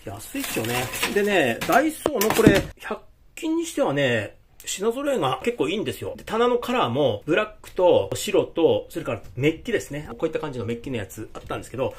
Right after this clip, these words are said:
ただね、メッキのやつがね、メッキの仕上げが悪いんです、さすがに。なので、黒、黒買ってます。これね、黒ね、結構売れてるんですよ。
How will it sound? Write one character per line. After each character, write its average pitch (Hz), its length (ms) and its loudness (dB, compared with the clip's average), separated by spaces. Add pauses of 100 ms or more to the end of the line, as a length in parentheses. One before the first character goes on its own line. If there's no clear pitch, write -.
(140)
た 247 80 4
だ 185 60 2
ね、 123 80 -4
メ 123 120 2
ッ 160 140 -4
キ 302 140 -10
の 339 80 -4
や 330 80 -4
つ 254 140 -12
が 147 100 -4
ね、 107 320 -6
メ 180 120 0
ッ 233 100 -4
キ 294 80 -8
の 285 80 -4
仕 - 220 -2
上 311 80 0
げ 311 120 0
が 147 80 -2
悪 135 240 -2
い 254 40 -2
ん 233 40 -2
で 240 80 -10
す、 - 80 -16
さ 135 120 -8
す 143 120 -10
が 127 120 -2
に。 110 220 -8 (1300)
な 240 100 6
の 165 120 4
で、 170 280 4 (220)
黒、 302 140 8 (440)
黒 294 140 2
買 - 100 -2
っ - 40 -6
て 127 80 -8
ま 113 80 -2
す。 - 160 -14
こ - 120 -2
れ 233 60 4
ね、 170 100 2
黒 349 240 0
ね、 196 120 2
結 - 180 0
構 151 60 6
売 143 40 6
れ 165 80 4
て 190 100 4
る 185 80 4
ん 139 40 -2
で 107 60 -6
す - 60 -10
よ。 - 180 -12